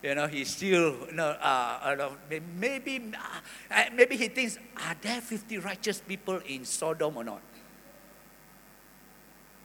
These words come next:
Maybe their sins are worse than I thought.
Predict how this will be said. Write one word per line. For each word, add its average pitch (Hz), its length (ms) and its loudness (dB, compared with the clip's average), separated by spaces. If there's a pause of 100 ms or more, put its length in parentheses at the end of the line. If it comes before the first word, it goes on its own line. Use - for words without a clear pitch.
(180)
Maybe 254 280 6
their 214 160 4
sins 262 420 4
are 196 140 2
worse 202 340 2
than 208 180 -4
I 185 100 2
thought. 233 360 0